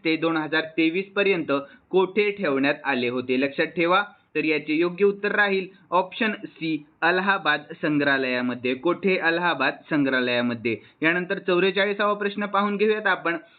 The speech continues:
तर नव्या संसद भवनाच्या उद्घाटनानिमित्त पंतप्रधान नरेंद्र मोदींनी डॅश डॅश जारी केले होते. तर याचे योग्य उत्तर आहे ऑप्शन सी, ए व बी दोन्ही, म्हणजेच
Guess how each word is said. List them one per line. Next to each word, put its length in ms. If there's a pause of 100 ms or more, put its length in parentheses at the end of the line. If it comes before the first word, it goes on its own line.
(140)
तर 140
नव्या 340
संसद 420
भवनाच्या 540 (240)
उद्घाटनानिमित्त 1040
पंतप्रधान 880
नरेंद्र 400
मोदींनी 520
डॅश 420
डॅश 160 (260)
जारी 260
केले 300
होते. 420
तर 100
याचे 460 (200)
योग्य 260
उत्तर 280
आहे 260 (280)
ऑप्शन 400
सी, 340
ए 160
व 160
बी 220
दोन्ही, 440
म्हणजेच 400